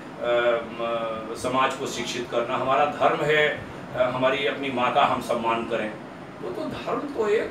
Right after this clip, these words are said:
अ, बहुत ऊंची भावना का नाम है। अ, हमने उसको जाति और, अ, संप्रदाय से जोड़ दिया, ये दुखद हुआ है।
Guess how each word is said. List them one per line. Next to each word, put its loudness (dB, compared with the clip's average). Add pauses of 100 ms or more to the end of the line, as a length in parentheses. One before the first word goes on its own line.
(140)
अ, 0 (100)
बहुत 0 (140)
ऊंची -2
भावना 2
का 2
नाम -4
है। -10 (520)
अ, -2
हमने 0
उसको 0
जाति 0
और, 4
अ, -2
संप्रदाय 0
से -2
जोड़ 0
दिया, -4 (440)
ये 2
दुखद 0
हुआ 0
है। -6